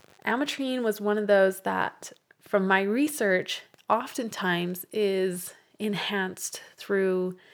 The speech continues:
heat and whatnot. And I've been so lucky to find an ethical source on ametrine. And so it's not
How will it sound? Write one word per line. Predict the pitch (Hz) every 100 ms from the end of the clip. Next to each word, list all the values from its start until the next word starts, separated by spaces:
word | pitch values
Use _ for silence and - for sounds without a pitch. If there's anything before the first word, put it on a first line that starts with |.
| - -
heat | - - 220 208 - -
and | 196 185
whatnot. | 180 185 185 180 - _ - - _ -
And | 202 196
I've | 202 214 - _
been | - 220
so | 196 - 240 262
lucky | 285 240 233 233 202 185
to | 202
find | - 208 190 185 185 - _
an | - 196
ethical | 208 208 254 - 254
source | 247 - 202 185 185 - -
on | 190 202 185 - -
ametrine. | 202 190 185 - 185 180 202 _ - - - _
And | 202 190
so | 208
it's | 190 196
not | 190 190 196 214 262 -